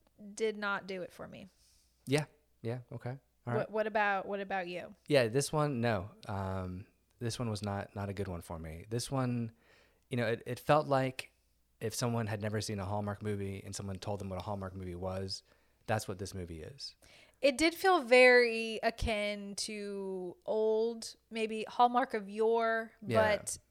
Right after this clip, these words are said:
Speaker 2: but not in a
Speaker 1: not,
Speaker 2: good way.
Speaker 1: but not in a good
Speaker 2: Not
Speaker 1: way.
Speaker 2: like the classic feeling. Uh, a lot of mistakes here that we'll, we'll dive into, but for me, this one just, just really missed the mark.
Speaker 1: Yeah, and you know, we always say, we know how hard people work on these movies, and we really appreciate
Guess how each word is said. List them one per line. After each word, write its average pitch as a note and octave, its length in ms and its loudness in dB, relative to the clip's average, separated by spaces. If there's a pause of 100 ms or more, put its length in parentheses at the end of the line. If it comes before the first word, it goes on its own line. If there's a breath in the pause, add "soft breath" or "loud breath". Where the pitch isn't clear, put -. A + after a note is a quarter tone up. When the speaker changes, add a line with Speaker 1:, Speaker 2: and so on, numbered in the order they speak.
Speaker 2:
but C#3 80 -2
not D#3+ 140 4
in F3 60 2
a - 20 2
Speaker 1:
not, A3+ 80 6
Speaker 2:
good A3 100 8
way. A2 160 6
Speaker 1:
but - 140 0
not A#3+ 240 4
in B3 160 -4
a A3 60 -4
good G3+ 260 -6
Speaker 2:
Not C#3+ 120 4
Speaker 1:
way. D3+ 40 4
Speaker 2:
like D3+ 140 2
the A#2 80 -2
classic A#2 800 0 (100)
feeling. A2 560 -2 (420 soft breath)
Uh, G2 220 2
a - 20 -4
lot B2+ 160 6
of C3 60 2
mistakes A2+ 440 0
here G#2 280 -2
that F2 160 -4
we'll, G2+ 160 -4
we'll A2 160 -2
dive G2 260 0
into, F#2 540 -6
but F2 300 -8 (140)
for G#2+ 120 -4
me, G2+ 140 -2
this F#2+ 200 -4
one F2+ 140 -6
just, - 340 -6
just - 180 -10
really F#2 180 -6
missed E2+ 240 -10
the E2 60 -14
mark. D2 220 -14 (260)
Speaker 1:
Yeah, A3+ 500 4 (200)
and C#4 160 2
you D#4+ 120 -2
know, G3+ 260 -2 (400)
we G#3+ 160 -4
always G#3 300 0
say, F#3+ 320 -4
we G3+ 200 -8
know G#3 200 0
how G#3+ 180 -2
hard G3+ 380 -2
people G3 260 -8
work F#3+ 220 -6
on F#3+ 120 -8
these G3 220 -10
movies, F#3 460 -10
and F#3 160 -12
we F#3+ 100 -10
really G#3+ 300 -2
appreciate F#3+ 640 -8